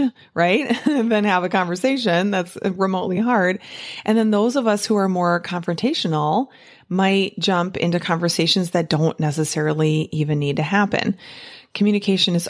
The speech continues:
always good, but just like I talked about in the podcast about criticism and feedback,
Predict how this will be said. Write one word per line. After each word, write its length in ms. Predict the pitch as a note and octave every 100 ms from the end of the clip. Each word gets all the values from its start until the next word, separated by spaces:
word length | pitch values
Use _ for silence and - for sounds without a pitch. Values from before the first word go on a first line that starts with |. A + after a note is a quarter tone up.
| -
always 600 | D#3 E3 F#3+ G#3+ G3+ -
good, 460 | D#3+ D3+ F3 A3
but 240 | F#3 E3+ D#3+
just 280 | E3+ D#3 F#3
like 160 | G3
I 60 | A#3
talked 260 | - F#3+
about 200 | F#3 E3+
in 80 | F3
the 80 | E3+
podcast 520 | - D3+ D3 D3+ -
about 220 | - D#3+
criticism 540 | - D#3+ D#3 E3 E3+ E3+
and 120 | E3
feedback, 540 | C4+ D4 E3 D3+ D3+